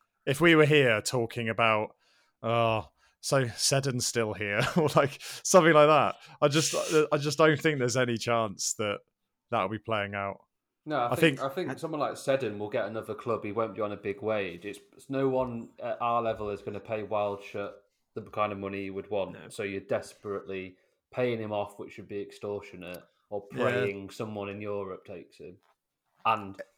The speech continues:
Speaker 2: if we're
Speaker 1: Just
Speaker 2: paying, if we're paying those kind of players off, we ain't gonna be spending transfer fees as well.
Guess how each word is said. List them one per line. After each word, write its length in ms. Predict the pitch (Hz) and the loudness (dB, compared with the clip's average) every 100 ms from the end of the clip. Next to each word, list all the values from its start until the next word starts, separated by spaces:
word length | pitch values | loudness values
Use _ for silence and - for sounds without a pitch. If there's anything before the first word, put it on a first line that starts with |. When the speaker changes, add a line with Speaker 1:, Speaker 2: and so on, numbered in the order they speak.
| - - | -20 -6
Speaker 2:
if 160 | 135 135 | -4 -2
we're 60 | 120 | 0
Speaker 1:
Just 100 | 143 | 2
Speaker 2:
paying, 340 | 135 131 135 | 4 2 -2
if 140 | 135 139 | -6 -6
we're 60 | |
paying 300 | 131 139 139 135 | 0 0 2 2
those 180 | 131 | 0
kind 220 | 131 120 117 | 2 0 0
of 80 | 123 | 0
players 320 | 117 110 113 | 0 0 0
off, 320 | 101 92 - | -2 -2 -4
we 100 | 113 | -4
ain't 160 | 110 117 | -4 -6
gonna 140 | 110 | -10
be 80 | 101 | -10
spending 380 | - 107 104 98 | -8 -8 -8 -6
transfer 400 | 107 104 - 101 | -4 -4 -8 -10
fees 300 | - 101 95 | -8 -8 -8
as 120 | 92 | -6
well. 360 | 98 92 92 | -4 -4 -6